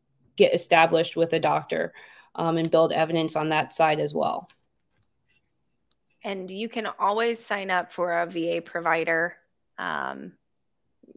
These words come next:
Speaker 2: for that specifically. And any mental health,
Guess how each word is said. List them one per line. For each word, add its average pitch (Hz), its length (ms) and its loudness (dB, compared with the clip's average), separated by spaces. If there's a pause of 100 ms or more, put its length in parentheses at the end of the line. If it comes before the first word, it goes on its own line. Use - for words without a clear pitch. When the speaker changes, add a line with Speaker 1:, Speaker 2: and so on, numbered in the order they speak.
(180)
Speaker 2:
for 185 200 0
that 175 260 2
specifically. 185 800 -8
And 185 140 -8
any 220 260 -2
mental 208 320 -2
health, 185 380 0